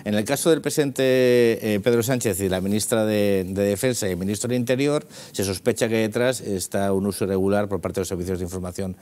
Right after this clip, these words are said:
marroquíes que hicieron un uso ilegítimo. El problema de Pegasus no es si, si se puede utilizar, sino que si se utiliza ilegalmente,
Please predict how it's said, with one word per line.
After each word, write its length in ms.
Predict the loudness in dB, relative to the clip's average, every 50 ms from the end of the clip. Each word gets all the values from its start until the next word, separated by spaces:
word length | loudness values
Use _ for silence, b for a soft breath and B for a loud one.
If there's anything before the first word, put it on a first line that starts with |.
| B B B
marroquíes 640 | -2 -2 0 0 -2 -2 0 0 0 0 0 -2 B B B B
que 80 | -6 -4
hicieron 240 | -2 0 0 2 2
un 120 | 0 0
uso 220 | -2 0 0 0 0
ilegítimo. 680 | 0 -2 -4 -4 -4 -6 -6 -6 -8 -8 -8 -10 -14 B B B B B B B B B B B B
El 120 | -6 -4 0
problema 240 | 2 2 4 4 2
de 80 | 2
Pegasus 480 | 2 2 2 2 2 2 0 -2 -2 0
no 140 | 0 2 2
es 60 | 2
si, 340 | 0 0 2 0 0 -2 -4 -6
si 240 | -6 -4 -2 0 0
se 160 | 0 0 0
puede 180 | 2 2 2 2
utilizar, 640 | 2 2 0 0 0 2 2 0 0 0 -4 -10 _
sino 300 | -8 -4 -4 -4 -2 -2
que 80 | -4
si 160 | -4 -4 -4
se 80 | -4 -6
utiliza 320 | -4 -2 -2 -2 0 0
ilegalmente, 680 | 2 2 2 2 0 0 0 0 0 -2 -2 -4 -8 -8